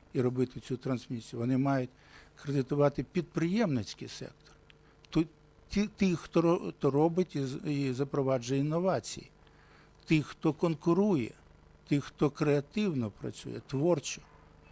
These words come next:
виходить на ринки, відкриває нові можливості, <clears throat> просуває нашу продукцію на світових, е, ринках.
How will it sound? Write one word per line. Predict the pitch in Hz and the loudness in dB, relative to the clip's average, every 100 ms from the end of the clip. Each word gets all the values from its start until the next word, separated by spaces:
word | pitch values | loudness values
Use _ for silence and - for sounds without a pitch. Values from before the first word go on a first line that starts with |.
| - - - | -20 -20 -4
виходить | 131 131 170 156 151 147 | 0 4 4 4 2 2
на | 147 | 2
ринки, | 165 170 143 - 143 | 4 2 -2 -10 -8
відкриває | 131 143 - 156 151 165 160 | -2 -2 -2 -2 2 4 2
нові | 151 160 | 0 0
можливості, | 151 139 123 147 175 123 - - - - - - - - - - - - - - - | 0 -2 -2 -4 -4 -6 -10 -18 -20 -20 -20 -20 -20 -20 -20 -20 -20 -20 -20 -20 -8
<clears throat> | 135 139 113 - - - - - - - - - - - - - - - - _ - - - - - - | -4 -4 -4 -10 -20 -20 -20 -20 -20 -20 -20 -20 -20 -20 -20 -20 -20 -20 -20 _ -20 -20 -20 -20 -20 -12
просуває | - 120 156 143 165 160 123 - - - - - - - | -8 -4 0 4 4 4 0 -10 -20 -20 -20 -20 -14 -4
нашу | 135 143 156 | 0 0 -2
продукцію | - 160 151 160 - 147 | 0 0 0 -2 -2 0
на | 139 | 0
світових, | - 135 147 139 175 - - - - - - - - - - - | -4 -4 -4 -2 -6 -8 -20 -20 -20 -20 -20 -20 -20 -20 -16 -10
е, | 127 113 113 | -8 -6 -4
ринках. | 127 113 - 107 | -2 -2 -6 -12